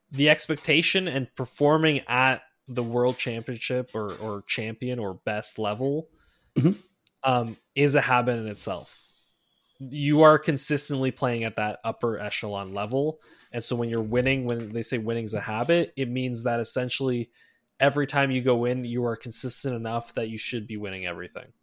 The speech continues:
Speaker 2: Yeah.
Speaker 1: Um, so both those things are true. And I'll leave it there. You know what? Let's save that for another Rocket League episode. But, but I'll leave it there. I like that. Um, do you have any, any res-, I'll let you respond if you want anything on there.
Speaker 2: I think that's a good spot to leave it at. We can let the,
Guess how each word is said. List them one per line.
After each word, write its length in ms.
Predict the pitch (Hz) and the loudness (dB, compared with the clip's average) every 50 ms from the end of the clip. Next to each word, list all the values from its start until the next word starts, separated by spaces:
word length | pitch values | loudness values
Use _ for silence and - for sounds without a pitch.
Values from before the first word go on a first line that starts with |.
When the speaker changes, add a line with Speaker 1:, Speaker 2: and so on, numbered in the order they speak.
| _ _ _ _ _ _ _ - | _ _ _ _ _ _ _ 2
Speaker 2:
Yeah. 140 | 127 - - - - - - - - _ _ _ _ _ - | 2 2 2 0 -6 -20 -20 -20 -20 _ _ _ _ _ -8
Speaker 1:
Um, 300 | 120 117 113 110 104 104 | -6 -4 -4 -6 -6 -4
so 160 | 101 - - 117 | -2 0 0 2
both 280 | 113 165 175 180 170 | 4 6 6 6 6
those 200 | 180 170 165 - | 6 4 4 4
things 220 | - 143 131 117 123 | 2 0 0 0 -2
are 80 | 110 | -2
true. 380 | - - - 107 101 101 98 95 _ _ _ _ _ | -2 -4 -6 -6 -6 -6 -8 -10 _ _ _ _ _
And 200 | - 110 107 107 - _ _ _ _ _ _ - - _ _ _ - | -10 -10 -10 -10 -14 _ _ _ _ _ _ -20 -20 _ _ _ 6
I'll 160 | 214 262 302 | 8 10 10
leave 200 | 311 320 311 277 | 10 10 8 8
it 140 | 277 - - | 6 6 8
there. 180 | 233 208 170 165 | 10 8 10 8
You 120 | 240 262 277 | 8 8 8
know 60 | 285 | 10
what? 260 | 285 277 240 - - - _ - | 10 10 8 6 2 -8 _ 0
Let's 160 | 240 277 285 | 2 2 4
save 180 | - 302 277 262 | 4 6 6 8
that 120 | 254 247 - | 6 6 6
for 80 | 220 | 4
another 240 | 202 196 202 196 202 | 6 6 6 6 6
Rocket 320 | 190 202 196 190 190 - 202 | 6 6 6 4 4 2 2
League 200 | 202 196 190 196 | 2 2 4 2
episode. 480 | 196 190 190 180 - 190 185 180 175 - - - - - - _ _ _ - | 2 2 0 0 2 2 2 2 0 -2 -6 -14 -16 -18 -20 _ _ _ 2
But, 320 | 202 185 175 170 156 - - - _ - | 6 8 8 8 8 6 0 -8 _ -20
but 320 | 143 135 - 180 160 - - - | 0 4 4 4 4 2 2 4
I'll 140 | 165 190 190 | 6 8 8
leave 160 | 190 190 175 | 8 8 6
it 120 | 170 139 - | 6 6 8
there. 380 | 147 143 143 143 139 - - 135 | 8 10 10 10 8 6 4 4
I 80 | 139 | 4
like 280 | 135 135 139 135 135 - | 4 4 4 2 2 2
that. 320 | 139 127 127 127 120 - - _ _ _ - | 4 4 4 4 2 0 -6 _ _ _ -4
Um, 240 | 127 127 123 123 131 | -2 -2 0 2 4
do 60 | 151 | 4
you 40 | 160 | 4
have 60 | 156 | 6
any, 200 | 156 160 151 - | 4 2 2 0
any 200 | 139 139 147 143 | -2 -2 0 0
res-, 240 | 139 139 131 - - - | 0 0 -2 -4 2 6
I'll 80 | 151 175 | 8 8
let 160 | 185 185 156 | 8 8 8
you 100 | 147 143 | 6 6
respond 380 | 135 120 - - 110 101 98 92 | 4 4 2 0 -2 -2 -2 -4
if 100 | 92 - | -6 -6
you 80 | 98 | -6
want 140 | 95 95 92 | -6 -4 -6
anything 240 | 92 92 95 92 90 | -6 -8 -10 -12 -12
on 80 | 87 87 | -14 -16
there. 180 | 90 90 90 - _ _ _ - - - - 135 | -16 -18 -18 -20 _ _ _ -20 -20 -4 0 2
Speaker 2:
I 40 | |
think 140 | - 190 190 202 | 6 6 6 8
that's 120 | 190 - | 8 6
a 60 | 190 | 6
good 160 | 175 180 160 | 6 6 4
spot 280 | - - - 160 156 151 | 4 4 4 4 4 4
to 80 | - 147 | 4 6
leave 180 | 139 147 143 127 | 6 8 10 8
it 80 | 110 | 8
at. 140 | 98 101 - | 8 6 4
We 60 | 120 117 | 6 8
can 120 | 147 147 | 10 10
let 140 | 139 131 127 | 10 10 10
the, 380 | 135 127 123 127 131 127 - | 8 8 8 6 4 2 0